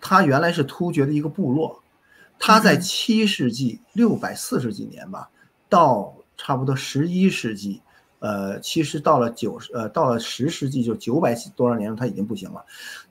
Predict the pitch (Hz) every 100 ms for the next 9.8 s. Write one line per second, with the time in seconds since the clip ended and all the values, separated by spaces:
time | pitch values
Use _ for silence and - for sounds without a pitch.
0 | _ - - - 220 233 208 151 117 117
1 | 165 151 147 156 139 139 214 190 190 156
2 | 131 143 165 - 131 117 147 151 151 -
3 | - _ _ _ _ _ _ - 143 -
4 | - 120 147 175 139 - - - - 120
5 | 107 - 196 120 113 135 - 165 127 123
6 | 107 98 98 135 135 139 104 - - 113
7 | 104 - - 120 117 147 101 104 104 -
8 | _ _ _ _ _ _ _ 202 196 -
9 | 127 - 123 110 104 123 113